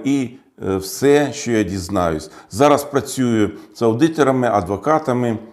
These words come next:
і вони, вони допомагають мені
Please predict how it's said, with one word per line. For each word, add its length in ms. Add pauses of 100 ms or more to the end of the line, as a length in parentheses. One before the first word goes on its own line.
(960)
і 260
вони, 480 (140)
вони 220
допомагають 720
мені 360